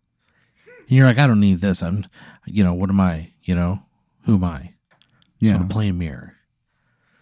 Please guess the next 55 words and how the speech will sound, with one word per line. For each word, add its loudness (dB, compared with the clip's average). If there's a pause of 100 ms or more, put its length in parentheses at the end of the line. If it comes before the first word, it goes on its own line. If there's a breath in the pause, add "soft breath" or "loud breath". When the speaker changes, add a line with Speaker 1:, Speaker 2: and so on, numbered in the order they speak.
(300)
Speaker 1:
You -4
Speaker 2:
Yeah. 2
Speaker 1:
go 4
up -2
to -2
a 2
guy 2
at 0
the 0
counter, 2
you 2
go, 2
"Hey, 2
where -2
are -2
your -2
plain 0
mirrors?" 0
He -8
just -8
kinda 0
sneers -2
at -4
you, -2 (400)
points 2
you 2
into 0
the -6
back. -8 (1700)
Speaker 2:
I'm -2
sorry, 0
he -2
sneers 4
at -2
me? 2
Speaker 1:
Yeah, 2
he 4
just 4
kinda 0
thinks -8
less -4
of -8
you -6 (640 soft breath)
'cause -2
you 0
just 0
need, 4
like, 0
a -2
plain -2
mirror. -4
Speaker 2:
He's -2
a 4
mirror 4
snob. -2